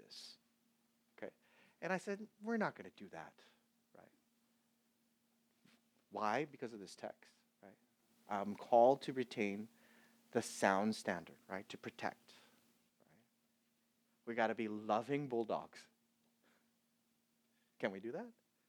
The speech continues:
We absolutely can. We gotta be loving, but yet very, very firm.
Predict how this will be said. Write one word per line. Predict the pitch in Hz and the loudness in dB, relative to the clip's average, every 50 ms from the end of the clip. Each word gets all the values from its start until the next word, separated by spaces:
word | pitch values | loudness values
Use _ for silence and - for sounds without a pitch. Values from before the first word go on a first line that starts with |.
| _ _ _ _ _ _ _ | _ _ _ _ _ _ _
We | - 123 | -4 -2
absolutely | 107 101 101 - - - 113 110 135 - - 123 | -2 -2 -2 -6 -8 -8 -6 -6 -8 -8 -10 -12
can. | 110 - - 110 - _ _ _ - - - - _ _ | -14 -12 -16 -18 -18 _ _ _ -20 -20 -20 -20 _ _
We | - 120 113 | -8 -4 0
gotta | 110 107 107 107 101 | 0 0 0 0 -2
be | - 104 98 92 - _ _ _ _ _ | -6 -8 -10 -10 -14 _ _ _ _ _
loving, | - 98 98 110 127 131 147 156 160 170 151 | -10 0 4 6 6 6 6 4 2 0 -2
but | 117 104 98 - _ | -4 -4 -4 -4 _
yet | 104 98 - 90 90 87 | -8 -10 -8 -10 -16 -8
very, | 92 98 95 98 107 113 120 131 135 120 107 | -4 -4 -4 -2 -4 -6 -6 -10 -12 -10 -8
very | 98 92 87 87 87 87 | -8 -6 -6 -8 -10 -14
firm. | - - - 113 92 | -16 -10 -8 -8 -10